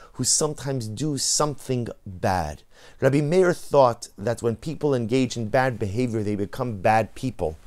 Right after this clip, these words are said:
And his wife Bruria taught him that's not the case. When people engage in bad behavior, they're good people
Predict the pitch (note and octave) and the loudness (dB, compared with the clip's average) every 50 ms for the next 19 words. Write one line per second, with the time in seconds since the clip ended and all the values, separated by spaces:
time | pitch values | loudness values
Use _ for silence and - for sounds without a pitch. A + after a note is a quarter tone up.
0 | - - - - - - - - - G#2 A2 A#2 G2+ G2 C3+ D#3+ E3+ A2+ G2 G2+ | -20 -20 -20 -20 -20 -20 -12 -8 -4 -2 -2 -2 2 4 6 6 6 4 2 4
1 | C3 C#3+ C#3+ C#3+ C3+ C3+ - - - - C3 C3+ C3+ C3 A#2 A2+ A2 - - - | 4 6 6 6 4 4 2 0 -4 -6 -4 -2 -2 -2 -2 -2 -4 -4 -6 -8
2 | - C#3 C#3+ C3+ C#3+ E3 - - B2 - - - - - - - - - - - | -6 -4 -4 -4 -4 -4 -6 -8 -10 -10 -10 -12 -14 -12 -10 -6 -2 -2 0 0
3 | - - - - - - - - - - - - - A2 B2+ B2+ - - - - | 0 -2 -4 -8 -16 -20 -20 -20 -20 -20 -10 -2 2 4 4 2 2 -4 -8 -4
4 | - G3 F#3+ - - F3+ D#3+ D#3 C#3 C3 A#2+ C3 D3+ D3 D3 - - C3+ B2+ A#2 | -2 -2 -2 0 0 0 2 2 0 0 2 2 2 2 2 0 -4 -6 -6 -6
5 | A2 B2 A2 A#2+ C3 C3+ A2+ G#2 A#2+ A2 G2+ A2 B2 A2+ F2 E2 F2 E2 D#2 - | -4 -4 -2 -2 -2 -2 -2 -2 -2 -2 -2 -2 -2 -2 -4 -4 -6 -8 -8 -10
6 | - _ - - - - - - A2+ A2+ C#3 C#3 C#3 B2 G#2+ G#2 F#2+ - A#2+ C#3 | -14 _ -20 -20 -20 -16 -10 -4 2 6 8 8 8 6 2 -4 -6 0 4 6
7 | D#3+ E3 C#3+ C3 - - - - - - - - D3 C3+ - - A2+ A#2 A2+ - | 6 6 4 2 -6 -14 -20 -20 -16 -10 -6 -4 -4 -4 -2 2 2 2 2 2